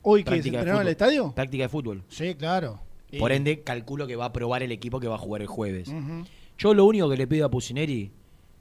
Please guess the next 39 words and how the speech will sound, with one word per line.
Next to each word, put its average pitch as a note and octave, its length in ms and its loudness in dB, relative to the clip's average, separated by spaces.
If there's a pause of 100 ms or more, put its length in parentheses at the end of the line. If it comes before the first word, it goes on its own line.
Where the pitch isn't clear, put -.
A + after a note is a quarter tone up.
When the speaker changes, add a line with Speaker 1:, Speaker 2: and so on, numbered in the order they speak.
(340)
Speaker 2:
después D3 300 2
de C3+ 80 0
siete C#3+ 280 -2
meses C3+ 280 0
sin C3+ 160 -4
competencia, A#2 720 -4 (340)
lo C#3+ 140 6
único D3+ 260 2
que A2 80 2
le G#2+ 80 2
pido A2 200 2
a - 20 2
Lucas, A2+ 400 0
a A2 80 -8
quien, A#2+ 340 -10 (2250)
no D3 80 -6
te C#3 80 0
voy - 20 4
a C3 40 2
decir - 220 -6
quiero, D3 760 -6 (100)
pero A2 220 -8
le A2+ 200 -4
tengo C#3 220 -2
un C3 100 -2
grandísimo C#3+ 640 -2
aprecio. G2 480 -4 (920)
Y C3+ 80 -10
con B2 160 -14
quien B2+ 200 -8
tengo C#3+ 220 -4
una B2+ 140 -6
gran A#2+ 200 -4
relación. F#2+ 460 -8 (2250)
Que C#3 120 -8
no D3 80 -6
empiece A#2 340 -8
a, F2+ 720 -6
a F#2+ 80 -10